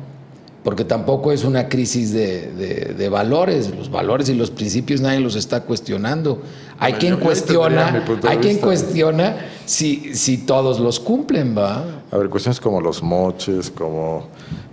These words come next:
Speaker 2: eh, bueno, todos los escándalos que en los que se han visto envueltos militantes de tu partido,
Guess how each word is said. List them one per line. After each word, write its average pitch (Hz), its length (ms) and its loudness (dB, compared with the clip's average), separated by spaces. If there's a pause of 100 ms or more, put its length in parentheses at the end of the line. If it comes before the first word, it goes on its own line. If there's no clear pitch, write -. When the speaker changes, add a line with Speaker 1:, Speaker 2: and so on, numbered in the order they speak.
Speaker 2:
eh, - 140 -10
bueno, 127 200 0 (480)
todos 131 220 2
los 107 140 0
escándalos 92 520 -4
que - 80 -12
en 82 80 -8
los - 140 -12
que - 80 -16
se 87 100 -4
han 85 80 -6
visto 82 240 -10 (260)
envueltos 80 400 -6
militantes 85 440 -6
de 82 80 -2
tu 76 120 -12
partido, 82 440 -4